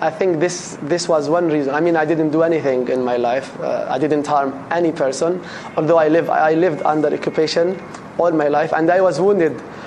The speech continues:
when I was sixteen. I got a piece of shrapnel just a few centimeters away from my windpipe. So I was harmed. My house was bombed. But I myself didn't harm anyone. But I was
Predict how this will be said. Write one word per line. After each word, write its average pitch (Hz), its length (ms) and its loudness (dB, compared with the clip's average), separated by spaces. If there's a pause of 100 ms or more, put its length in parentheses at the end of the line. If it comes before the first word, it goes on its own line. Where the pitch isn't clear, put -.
(340)
when 165 120 2
I 165 80 4
was 170 140 2
sixteen. 156 560 -2 (380)
I 147 120 0
got 165 180 0 (340)
a 156 40 -2
piece 202 240 0
of 160 140 0
shrapnel 156 400 0
just 156 260 -2 (420)
a 147 80 -2
few 185 240 -2
centimeters 160 640 0
away 160 160 4
from 160 240 -2
my 143 140 0
windpipe. 151 560 0 (840)
So - 140 0
I 165 120 4
was 170 200 2
harmed. 151 440 2
My 151 160 0
house 175 340 0
was 151 160 -2
bombed. 139 400 -2 (500)
But 156 140 -2
I 233 120 4
myself 214 320 2
didn't 196 320 2
harm 180 280 0
anyone. 170 440 2 (880)
But - 140 -2
I 185 80 4
was 180 220 2